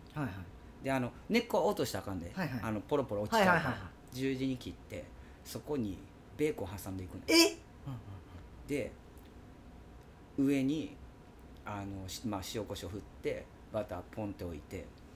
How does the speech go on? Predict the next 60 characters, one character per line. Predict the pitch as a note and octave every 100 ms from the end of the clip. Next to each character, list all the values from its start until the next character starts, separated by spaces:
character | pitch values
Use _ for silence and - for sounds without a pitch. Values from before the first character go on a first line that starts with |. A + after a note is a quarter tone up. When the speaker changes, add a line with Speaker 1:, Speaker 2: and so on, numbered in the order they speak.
| - - - - -
Speaker 2:
ア | C#3+
ル | D3+
ミ | D3
ホ | C3 B2+
イ |
ル | G2
で | F#2
包 | F2+ A2+ - G#2+
ん | F#2
で、 | F#2+ E2+ - - -
蒸 | B2
し | C3 D3
焼 | B2
き | B2
に |
す | G#2+ A2
る | D#3+
だ |
け。 | D3+
Speaker 1:
絶 | D4 G#4+ - -
対 | - C#4+ C4+
う |
ま | A#3+ D#3+
い。 | B2 - -
Speaker 2:
し | - -
た | B2
ら | G#2+
さ、 | G2+ G2
も |
う | G2 G2
新 | - A#2+ A#2+
玉 | B2 C3 D3
な | A2+
ん | F#2
か、 | G2+ G#2 F#2
Speaker 1:
も | A2+
う | -
絶 | - A#3+ - - -
対 | G#3+
う |
ま | G3+
い。 |
Speaker 2:
も | C3+
う |
す | - - E3+
ご | C#3+
い |
今、 | A2+ G2+ -
そ | -
の | G#2+
ジ | G2 C#3
ュ |
ー | A#2
シ | -
ー | F#2
や | E2
か | F2
ら、 | F#2 F2 - - - - - - - - - -
も | A2+
う、 | A2+